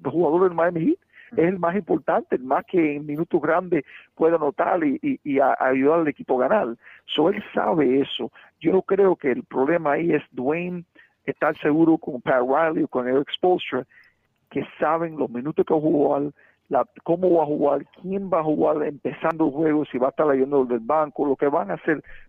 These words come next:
porque yo, yo no creo que Dwayne Wade quiera entrar en una situación donde todas las noches hay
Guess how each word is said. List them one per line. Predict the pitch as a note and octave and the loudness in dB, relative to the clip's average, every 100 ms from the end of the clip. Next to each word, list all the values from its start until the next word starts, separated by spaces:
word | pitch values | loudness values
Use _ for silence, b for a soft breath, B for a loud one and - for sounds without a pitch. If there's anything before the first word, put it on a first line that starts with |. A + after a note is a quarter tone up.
| - | -8
porque | C#3 - A#2+ | -6 -2 -2
yo, | - - - | -2 -8 -2
yo | F3 | 0
no | F#3+ | 0
creo | F#3+ F#3+ | 0 0
que | E3 | -2
Dwayne | C#3 D#3 F3 | -4 -6 0
Wade | E3+ E3+ | 0 0
quiera | - D3 | 0 -2
entrar | C3+ D3 E3 | -2 -2 -2
en | |
una | D#3 - | -2 -6
situación | A#2 C3+ B3+ C4 A3+ G#3 _ _ _ _ _ _ | -6 -2 2 2 2 -6 _ _ _ _ _ _
donde | E3+ F3 | -2 -2
todas | E3 G#3 G3+ | 0 0 0
las | |
noches | G#3 B3+ A#3+ G3 F3 | 0 0 0 0 0
hay | D#3 | -2